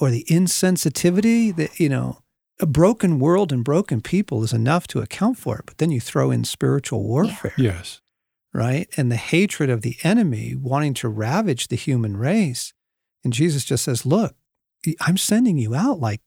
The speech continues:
Speaker 1: sheep among wolves."
Speaker 2: Mm.
Speaker 1: That, that is not a pretty scenario. That's not a bouncy, happy, always breakthrough scenario.
Speaker 3: Right.
Speaker 1: He's like, "Look, this is gonna be really gnarly."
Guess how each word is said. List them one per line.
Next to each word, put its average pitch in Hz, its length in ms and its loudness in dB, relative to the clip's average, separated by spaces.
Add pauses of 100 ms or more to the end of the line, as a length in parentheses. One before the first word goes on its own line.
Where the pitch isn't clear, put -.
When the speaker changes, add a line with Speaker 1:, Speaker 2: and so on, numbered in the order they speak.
(120)
Speaker 1:
sheep - 800 0 (960)
among 143 500 2
wolves." 196 720 0
Speaker 2:
Mm. 185 40 -10
Speaker 1:
That, 208 240 2
that 240 140 4
is 247 140 2
not 202 380 2
a 151 120 0
pretty 190 540 0
scenario. 170 880 0 (520)
That's 165 260 -2
not 190 240 2
a 147 120 2
bouncy, 156 1160 0 (140)
happy, 147 1000 2 (240)
always 156 680 4
breakthrough 139 1120 2
scenario. 147 680 2
Speaker 3:
Right. 101 120 -2
Speaker 1:
He's 139 160 -4
like, 131 180 -2
"Look, 214 220 2
this 175 220 0
is 196 120 -2
gonna 156 260 2
be 123 280 0
really 120 380 0
gnarly." 101 560 -8